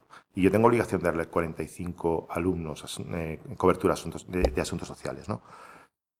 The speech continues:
Pero si yo le aplico el diez por ciento de subida a mis comedores, realmente no po-, no podría darle a cuarenta y cinco porque mi cani-, mi cantidad es inamovible. Yo tendría que darle a cuarenta y uno, yo tendría que quitar cuatro alumnos de asuntos sociales, ¿no?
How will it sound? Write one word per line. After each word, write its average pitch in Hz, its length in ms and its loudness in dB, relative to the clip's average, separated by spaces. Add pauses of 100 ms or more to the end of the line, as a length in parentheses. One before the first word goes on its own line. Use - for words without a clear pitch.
(120)
Pero 76 220 -4
si 80 220 -8
yo 82 160 -2
le 87 60 4
aplico 92 280 0
el 90 40 4
diez 92 140 2
por - 160 -8
ciento 92 220 0
de 92 80 2
subida 95 240 4
a - 20 2
mis 92 140 -2
comedores, 95 320 4
realmente 110 280 2
no 87 140 2
po-, - 180 -2
no 110 220 4
podría 87 280 6
darle 80 160 4
a - 20 -4
cuarenta 78 260 -6
y - 40 -10
cinco - 220 -6
porque 76 280 -4
mi 80 100 -6
cani-, 80 300 -4
mi 95 140 -4
cantidad 90 440 4
es 110 140 2
inamovible. 87 500 6
Yo 90 60 4
tendría 104 260 4
que 95 60 4
darle 98 180 8
a - 20 0
cuarenta 82 360 2
y 120 80 4
uno, 104 120 0
yo 80 80 -2
tendría 113 300 0
que 90 100 0
quitar 85 300 -4
cuatro 87 240 4
alumnos 107 220 -4
de 67 60 -18
asuntos - 200 -16
sociales, - 420 -12
¿no? 104 120 -10